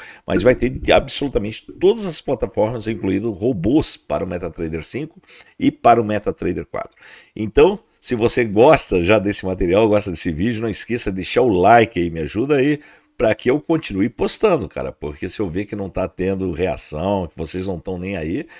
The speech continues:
eu simplesmente paro, não coloco mais nada lá, tá? Então,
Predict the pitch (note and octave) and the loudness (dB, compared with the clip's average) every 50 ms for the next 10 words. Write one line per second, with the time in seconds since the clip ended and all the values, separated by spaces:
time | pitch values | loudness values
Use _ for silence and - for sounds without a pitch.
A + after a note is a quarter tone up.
0 | - - _ - - G#2 A#2 A#2 - B2+ A#2+ C#3+ C#3+ G2 F2+ G#2+ A#2 - - _ | -20 -20 _ -4 -2 0 0 0 -2 -4 -4 -4 -4 -4 -4 -6 -8 -10 -12 _
1 | - D#2+ E2 F2+ G2+ A2+ A#2+ A#2+ A2+ A2+ A2 G#2+ G2+ G2+ - A2 A2+ A2 F2+ E2+ | -6 -4 -2 -2 -2 -2 -4 -6 -6 -2 0 2 2 0 0 -6 -6 -6 -6 -6
2 | F2 F2+ F#2 G#2 A#2+ A2 F2 A#1 - _ _ _ _ _ - A#1+ C2 D#2 A2 C3+ | -6 -6 -4 -2 -2 -2 -2 -4 -8 _ _ _ _ _ -10 -6 -6 -4 -6 -6
3 | - - - - - - _ _ _ F2+ F2+ D#2+ - A2 B2 D3 D#3+ D#3 | -8 -14 -20 -20 -20 -20 _ _ _ -8 -2 4 6 6 8 6 4 0